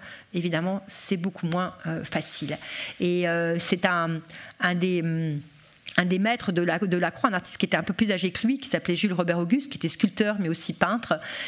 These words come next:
qui représente, euh, cet Othello et Desdémone, euh, tout à fait, euh, euh, intéressant,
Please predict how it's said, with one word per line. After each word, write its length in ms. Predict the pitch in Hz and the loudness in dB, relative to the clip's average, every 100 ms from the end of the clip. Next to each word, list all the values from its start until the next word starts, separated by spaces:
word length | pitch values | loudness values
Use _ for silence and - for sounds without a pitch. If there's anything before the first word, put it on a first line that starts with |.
| - - | -8 0
qui 120 | 220 | 2
représente, 640 | 214 - 226 247 247 - | 2 2 2 2 0 0
euh, 100 | 185 | 0
cet 280 | - 185 214 | 2 0 0
Othello 320 | 196 208 220 | 2 2 2
et 40 | |
Desdémone, 580 | 185 190 175 202 247 226 | 2 2 2 2 2 2
euh, 100 | 175 170 - - - | 0 -2 -8 -12 -2
tout 160 | - 269 | 2 4
à 100 | 233 | 2
fait, 400 | - - 247 214 | 2 0 2 2
euh, 280 | 170 160 160 - - - | 2 2 -2 -8 -8 -2
euh, 600 | 165 160 156 170 160 - | 0 2 0 0 -2 0
intéressant, 760 | 180 202 220 202 - 262 302 | 0 2 2 2 2 2 0